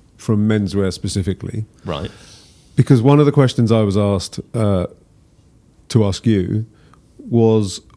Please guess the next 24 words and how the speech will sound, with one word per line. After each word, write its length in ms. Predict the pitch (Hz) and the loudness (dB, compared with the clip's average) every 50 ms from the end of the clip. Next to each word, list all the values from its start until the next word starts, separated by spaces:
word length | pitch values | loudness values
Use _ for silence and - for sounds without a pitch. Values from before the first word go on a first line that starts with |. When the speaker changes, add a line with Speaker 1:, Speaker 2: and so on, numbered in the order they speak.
| _ _ | _ _
Speaker 1:
"What 360 | - 131 113 120 143 135 - - | -8 -2 2 2 2 2 4 2
else 280 | 135 120 110 - - | 0 0 0 -2 -2
are 40 | 113 | -2
you 120 | 110 107 | 0 0
into?" 340 | 101 95 92 87 - - - - _ _ _ _ _ _ _ - | 0 0 -4 -6 -8 -12 -16 -18 _ _ _ _ _ _ _ -18
Speaker 2:
<laughs> 1600 | - - - 151 - - - - 151 151 - - - 101 - - 123 120 - - - - - - - - - - - - - - | -8 -4 -4 -4 -4 -4 -10 -8 -8 -10 -10 -12 -18 -18 -14 -14 -14 -14 -14 -14 -16 -14 -12 -12 -12 -12 -12 -14 -14 -12 -4 0
Speaker 1:
And 140 | 117 120 | 4 4
that 140 | 120 123 113 | 4 4 4
may 260 | 127 127 135 143 143 | 4 4 6 6 6
lead 240 | 139 131 127 123 117 | 4 4 4 2 2
into 600 | 110 113 110 104 - - 110 98 98 95 95 87 82 - - _ _ _ - 180 - - 85 78 - _ _ _ _ _ | 2 2 0 0 0 0 0 2 2 2 0 -2 -4 -10 -20 _ _ _ -16 -14 -12 -12 -12 -14 -14 _ _ _ _ _
what's 340 | - 113 113 110 - - - | -4 0 0 0 0 -2 -4
next. 480 | 110 98 90 82 - - - - - - _ _ _ _ _ - 185 - | -2 -2 -4 -4 -8 -14 -18 -18 -18 -20 _ _ _ _ _ -18 -10 -6
Speaker 2:
Yeah. 360 | 101 104 101 87 80 76 - - - - - - - - - | -2 -2 -2 -2 -2 -6 -8 -12 -18 -20 -20 -20 -20 -8 -2
Speaker 1:
But 100 | - 113 | -2 0
let's 200 | 123 127 120 - | 0 0 -2 -2
start 320 | - - 139 120 117 107 - | -2 0 2 2 2 2 0
with, 220 | 123 110 87 95 | 0 -2 0 0
"What 120 | 110 110 | 0 2
else 220 | 101 104 98 - - | 2 2 0 -2 -2
are 40 | 104 | -2
you 80 | 101 98 | 0 0
into?" 260 | 98 95 - 92 95 | 0 -2 -4 -6 -8
first. 360 | - - - - - - - | -8 -8 -8 -8 -10 -16 -20